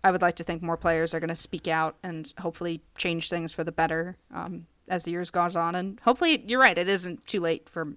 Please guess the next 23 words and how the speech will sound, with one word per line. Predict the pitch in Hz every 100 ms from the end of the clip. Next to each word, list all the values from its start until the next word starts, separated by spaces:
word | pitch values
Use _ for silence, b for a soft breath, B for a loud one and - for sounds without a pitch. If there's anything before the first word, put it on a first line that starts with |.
| -
Andrew | 175 160
Shaw | 156 160 151
and | 156
his, | 170 156 - - b b b b b
you | 185
know, | 170 165 -
his | 170
health. | 143 160
Hopefully | 185 165 185
he |
got | 170 175 165
out | 160
when, | 185 165 160 175 _ _ _ _ _ _ _
you | 185
know, | 165 165 -
his | 185
health | 180 170
is | 175
still, | - 170 165 156 160 _ _ _ _ _ _ _
you | -
know, | 180 165
still | 160 - 180
there. | 160